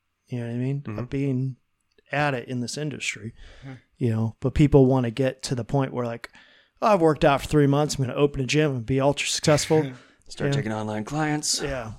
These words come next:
Speaker 3: Yeah.
Speaker 2: Here's my ebook.
Speaker 1: Just won't happen, so.
Speaker 3: No.
Speaker 1: Uh, you got anything to add? Anybody got anything to add?
Speaker 3: I think I'm good.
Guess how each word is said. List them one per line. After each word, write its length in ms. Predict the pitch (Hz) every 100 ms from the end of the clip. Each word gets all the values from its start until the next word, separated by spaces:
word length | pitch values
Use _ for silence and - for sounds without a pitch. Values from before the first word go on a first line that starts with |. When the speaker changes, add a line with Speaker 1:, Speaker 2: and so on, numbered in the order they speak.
| - -
Speaker 3:
Yeah. 320 | 107 120 107
Speaker 2:
Here's 200 | 104 101
my 80 | 101
ebook. 380 | - - - - - _ _ _ _
Speaker 1:
Just 160 | - -
won't 140 | 123
happen, 400 | 123 147 - 120 -
so. 280 | - - 104 _ _
Speaker 3:
No. 140 | 123 110 - _ _ - - - - - _ _ _ _
Speaker 1:
Uh, 180 | 170 139
you 120 | 160
got 80 | 151
anything 280 | 151 165 151
to 100 | 123
add? 280 | 117 139 139 - - - - _
Anybody 200 | 127 135
got 120 | 135
anything 280 | 139 143 151
to 80 | 143
add? 200 | 156 156 _ - _ _ _ _ _ _ _ _ _ _ _ _ _ _ _ -
Speaker 3:
I 40 |
think 140 | 123 123
I'm 120 | 127
good. 220 | 127 170